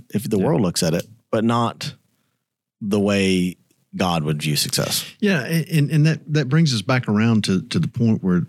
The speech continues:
Speaker 2: we're, we're talking about spiritual warfare. A-, and I know that a lot of people don't like that concept. They, they, they freak out when you start talking about angels and demons and, and those kinds of things.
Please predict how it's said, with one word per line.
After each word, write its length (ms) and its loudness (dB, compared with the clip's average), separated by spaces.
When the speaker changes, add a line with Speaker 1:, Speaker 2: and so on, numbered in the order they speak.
Speaker 2:
we're, 300 0
we're 120 0
talking 380 0
about 280 0
spiritual 680 0
warfare. 720 0
A-, 160 -4
and 180 2
I 40 2
know 420 2
that 240 -2
a 60 0
lot 300 2
of 100 -4
people 340 0
don't 600 0
like 420 0
that 360 0
concept. 680 0
They, 100 2
they, 260 0
they 240 -2
freak 460 -2
out 240 0
when 160 2
you 80 4
start 300 -2
talking 420 0
about 480 0
angels 500 2
and 180 4
demons 520 2
and, 220 0
and 180 0
those 220 0
kinds 260 0
of 100 0
things. 340 0